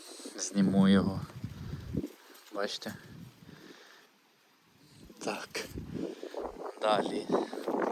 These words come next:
Зараз буде одеський абориген. Він, бачите, трошки сильніше росте, тому саджанці більші. Це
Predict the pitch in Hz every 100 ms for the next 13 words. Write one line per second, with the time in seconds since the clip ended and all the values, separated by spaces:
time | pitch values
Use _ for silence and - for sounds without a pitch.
0 | - - - - - - - - - -
1 | - - - - - - - - - -
2 | - - - - - - - - - -
3 | 110 - - 113 - 110 - 156 165 151
4 | - - - - 120 - - - - -
5 | - - - - - - - - 151 143
6 | 139 - 143 143 143 - 185 185 135 131
7 | 151 - 139 131 135 123 127 113 110 101
8 | - - - - - - - - - -
9 | - _ - - - - - - - -
10 | - -